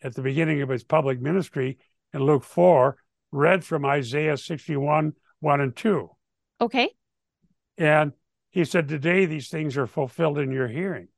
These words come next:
Speaker 2: Yes.
Speaker 1: And that had to do with the salvation,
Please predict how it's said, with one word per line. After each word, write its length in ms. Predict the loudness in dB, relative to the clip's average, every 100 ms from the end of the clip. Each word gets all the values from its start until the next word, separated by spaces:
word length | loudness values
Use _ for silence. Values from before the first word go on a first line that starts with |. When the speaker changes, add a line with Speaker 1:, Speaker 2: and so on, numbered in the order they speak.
| _ _
Speaker 2:
Yes. 640 | -6 -2 -2 -4 -14 -18 -20 _ _
Speaker 1:
And 140 | -4 2
that 160 | 4
had 200 | 6 4
to 60 | 0
do 360 | -2 0 0 -4 _ _ -4
with 180 | -4 -2
the 140 | -6 -8 _ _
salvation, 960 | 2 4 4 4 4 2 -2 -8 -8